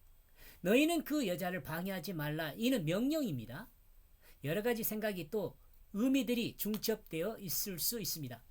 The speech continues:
첫째는 사실적인 나드향 병을 깨뜨리는 것을 방해하지 말라는 것일 수 있습니다. 둘째는 여자의 명예 회복이라 할 수 있습니다. 여자의 명예.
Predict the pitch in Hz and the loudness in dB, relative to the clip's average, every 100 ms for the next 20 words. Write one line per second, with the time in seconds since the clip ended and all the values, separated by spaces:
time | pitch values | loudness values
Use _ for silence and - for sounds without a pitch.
0 | - - - 262 339 311 196 131 - - | -20 -6 -4 -2 0 0 0 -4 -14 -10
1 | - 226 277 294 294 285 247 233 147 170 | -8 -2 0 0 -2 -2 -2 -2 -2 -4
2 | 202 196 202 185 160 156 180 175 - 269 | -4 -4 -4 -4 -2 -2 -2 -4 -2 -4
3 | - 269 254 220 180 - 190 - 139 170 | -2 -2 0 0 -2 -2 -2 -4 -6 -4
4 | 180 170 147 127 147 175 220 294 294 - | -6 -6 -4 -4 -4 -4 0 2 0 -6
5 | - - - 135 156 131 - 233 160 156 | -18 -10 -6 -4 -4 -4 -4 -4 -6 -8
6 | 127 131 226 220 180 208 247 - - - | -6 -4 -2 0 -2 -2 -8 -14 -20 0
7 | 170 190 302 277 190 180 180 214 269 226 | 4 12 12 12 8 -2 0 4 6 4
8 | 147 226 240 233 202 - 196 214 190 220 | 0 2 2 2 -6 -10 -4 -2 -2 -2
9 | - 190 - 151 123 120 147 240 233 202 | -2 -4 -6 -8 -6 -4 0 2 2 0
10 | 151 139 | -4 -6